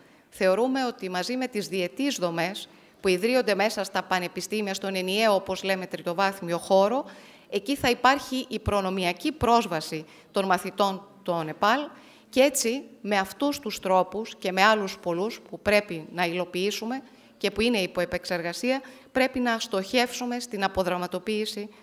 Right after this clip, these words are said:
των εξετάσεων. Να πω εδώ ότι με τα στοιχεία που έχει το Υπουργείο, για κάθε φουρνιά παιδιών που συμμετέχει στις πανελλαδικές εξετάσεις, αυτό κοστίζει στην ελληνική οικογένεια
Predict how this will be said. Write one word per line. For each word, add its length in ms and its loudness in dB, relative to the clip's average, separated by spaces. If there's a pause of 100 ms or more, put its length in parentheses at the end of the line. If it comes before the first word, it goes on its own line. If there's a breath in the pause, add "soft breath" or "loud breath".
των 160 -4
εξετάσεων. 800 -4 (920 soft breath)
Να 100 -2
πω 120 4
εδώ 280 2
ότι 200 -4
με 120 -6
τα 120 -4
στοιχεία 400 -2
που 100 -4
έχει 240 0
το 100 -6
Υπουργείο, 680 -4
για 160 -2
κάθε 360 2
φουρνιά 360 0
παιδιών 380 -2
που 80 -12
συμμετέχει 460 -6
στις 140 -10
πανελλαδικές 680 -2
εξετάσεις, 760 -4 (320 loud breath)
αυτό 400 0
κοστίζει 520 -4
στην 220 -10
ελληνική 300 -4
οικογένεια 680 -4